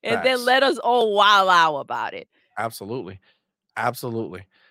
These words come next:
Speaker 1: I
Speaker 2: Um,
Speaker 1: don't want them back in court anytime soon, though.
Speaker 2: That's the thing.
Speaker 1: Mm-hmm.
Speaker 2: It's such a, uh, like, buy more and then go buy a biggie.
Speaker 1: Yes.
Speaker 2: Eastside Vandal, Midnight Club.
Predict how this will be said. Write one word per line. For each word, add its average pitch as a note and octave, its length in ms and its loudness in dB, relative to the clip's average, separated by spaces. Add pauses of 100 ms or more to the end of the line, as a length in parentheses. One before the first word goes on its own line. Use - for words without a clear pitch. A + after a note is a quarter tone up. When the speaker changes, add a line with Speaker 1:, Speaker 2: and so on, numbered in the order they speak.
(200)
Speaker 1:
I A2+ 360 0
Speaker 2:
Um, G#3 40 0
Speaker 1:
don't A#3+ 180 0
want A3 200 0
them F#3 140 -8
back F3+ 220 0
in E3 120 -10
court E3+ 340 -4
anytime D#3+ 540 -6
soon, C#3+ 340 -10
though. A#2+ 320 -14 (480)
Speaker 2:
That's D3 160 -10
the - 100 -10
thing. A2+ 280 -10
Speaker 1:
Mm-hmm. G2+ 100 -10
Speaker 2:
It's C3 140 -6
such F3 240 -2
a, B2+ 220 -8
uh, - 40 -12
like, C#3+ 260 -4
buy D#3+ 280 6
more F#3+ 320 2
and C#3+ 120 -2
then C#3 140 -2
go C3 140 0
buy A2+ 160 -2
a G#2+ 40 -6
biggie. F#2 300 -10
Speaker 1:
Yes. F3 320 -6
Speaker 2:
Eastside F3+ 340 2
Vandal, F3 500 2 (300)
Midnight B2+ 420 -6
Club. A2+ 300 -6